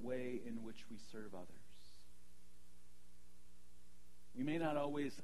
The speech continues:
think of it that way. We may not always think of it in those terms. But each of us have been set free in the love of God to serve our neighbors for the sake of the world.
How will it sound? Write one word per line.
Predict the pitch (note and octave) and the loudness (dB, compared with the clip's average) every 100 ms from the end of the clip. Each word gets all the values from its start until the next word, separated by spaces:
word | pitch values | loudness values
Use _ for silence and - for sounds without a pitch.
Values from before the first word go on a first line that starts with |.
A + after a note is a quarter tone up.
| - | 0
think | D#3 D#3 | 0 0
of | D3+ | 0
it | D#3+ E3 | 0 2
that | D#3+ | 2
way. | A2+ E3 | 2 2
We | D#3+ C3 | 2 2
may | C#3 | 4
not | C#3+ C#3 | 4 4
always | C#3 C#3 C3 | 4 4 2
think | - D3+ D3 | 0 0 0
of | C#3 | 0
it | D#3 C3+ | 0 0
in | C3 | 0
those | C3 B2 - - | 0 0 -2 -2
terms. | D3 E3 E3+ E3 - - - - - - - - - - - - - - - - - - | -2 -2 -2 -2 -2 -4 -4 -4 -4 -4 -2 -2 -2 -2 -2 -2 -2 -2 -2 -2 -2 -2
But | B2+ | 0
each | D3 F3+ D#3 | 2 2 0
of | C3 | 2
us | B2+ D3 | 2 0
have | A2+ | 0
been | B2 | 0
set | - D#3 C3 - | 0 2 2 0
free | D#3+ D#3+ E3+ E3 E3 C#3 | -2 0 0 0 -2 -2
in | C#3+ | 0
the | C3+ | 0
love | C3+ C3 | 2 2
of | C3 - | 0 0
God | A2+ G#2+ G2+ - - - - - - - - - - - | 0 0 -2 -4 -4 -4 -4 -4 -4 -4 -4 -4 -2 -2
to | - - | -2 -2
serve | C#3+ D3 C3 | 0 0 0
our | B2+ | 0
neighbors | A#2+ A#2+ A2+ A#2 G#2 | 0 0 0 -2 -2
for | A#2+ | -2
the | G#2 - | -2 -2
sake | A2 G#2 | -2 -2
of | G#2+ | -2
the | G2+ | -2
world. | - G#2+ | -2 -2